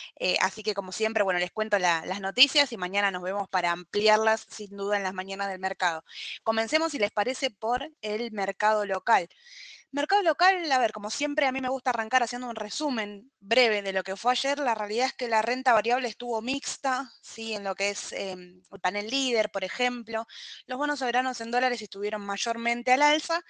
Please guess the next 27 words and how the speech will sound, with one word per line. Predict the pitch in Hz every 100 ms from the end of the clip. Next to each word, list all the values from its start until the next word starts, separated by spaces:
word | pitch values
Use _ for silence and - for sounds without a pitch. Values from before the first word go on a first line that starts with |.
| - - - -
y | 320 330
eso | 302 - 285
ubicó | 254 247 240 226 233
a |
un | 220 226
riesgo | 226 220 202
país | 208 -
por | 208
debajo | 196 196 214 226 202
de | 196
los | 196 196 208
dos | 180
mil | 196 190 -
puntos, | 247 208 190 175 196
mil | 202
novecientos | 196 180 208 202 185 -
cincuenta, | - 190 185 254 262
mil | 220
novecientos | 202 190 208 202
cincuenta | 202 190 185 185
y | 180
uno. | 160 160 - - - - -
Em, | 226 214 196 190 185 175 170 _ _ _ _ _ _ _ _ _ -
la | 220 208
realidad | 208 208 214 226 285 339 -
es | 233
que | - 233 247 277 302